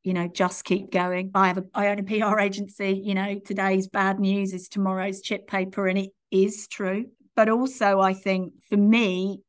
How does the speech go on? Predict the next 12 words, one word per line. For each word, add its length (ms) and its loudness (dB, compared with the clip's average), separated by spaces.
going 380 2
into 420 -2
therapy, 800 0
um, 440 2
briefly 680 2
in 140 0
my 200 0
early 280 0
fifties 600 -2
was 220 0
absolutely 680 -2
transformative. 840 -2